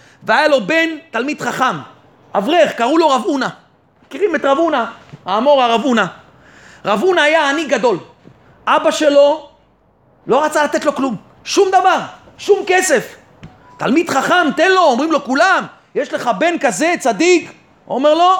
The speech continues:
"אני לא נותן לו כלום, שהוא יתפרנס מה? בכוחות עצמו." הגמרא מספרת שמרוב שרב הונא היה עני, לא היה לו אפילו ערב לכתובה שלו. כשכותבים כתובה צריך לכתוב סכום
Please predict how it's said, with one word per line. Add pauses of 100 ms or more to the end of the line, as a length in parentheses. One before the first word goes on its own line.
(140)
"אני
לא
נותן
לו
כלום,
שהוא
יתפרנס
מה?
בכוחות
עצמו." (760)
הגמרא
מספרת (340)
שמרוב
שרב
הונא
היה
עני, (380)
לא
היה
לו
אפילו
ערב
לכתובה
שלו. (580)
כשכותבים
כתובה
צריך
לכתוב
סכום